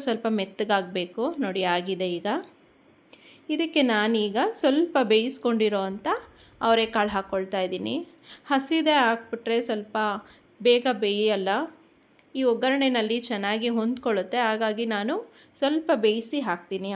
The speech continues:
ಅವರೆಕಾಳನ್ನ. ಈಗ ನೀರು ಹಾಕ್ಕೊಳ್ಳೋಣ. ಒಂದು ಗ್ಲಾಸ್ ರವೆಗೆ ನೀವು ಮೂರು ಗ್ಲಾಸ್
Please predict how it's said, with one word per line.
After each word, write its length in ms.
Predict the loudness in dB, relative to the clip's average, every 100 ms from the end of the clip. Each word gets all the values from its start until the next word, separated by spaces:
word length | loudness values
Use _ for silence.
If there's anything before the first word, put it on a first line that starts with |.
| -2
ಅವರೆಕಾಳನ್ನ. 580 | -2 -2 -4 -4 -2 -4 -6 -16 _ _ _ _
ಈಗ 140 | -4 -2 0
ನೀರು 220 | 0 0 0
ಹಾಕ್ಕೊಳ್ಳೋಣ. 500 | -2 -2 -4 -2 -4 -6 -8 -18 _ 0 4
ಒಂದು 240 | 4 2
ಗ್ಲಾಸ್ 380 | 2 2 0 -2 -10 -12 -4 -2
ರವೆಗೆ 460 | 0 0 0 -2 -4 -8 -20 _ 0
ನೀವು 160 | 0 0 0
ಮೂರು 200 | 0 0
ಗ್ಲಾಸ್ 320 | 0 0 -2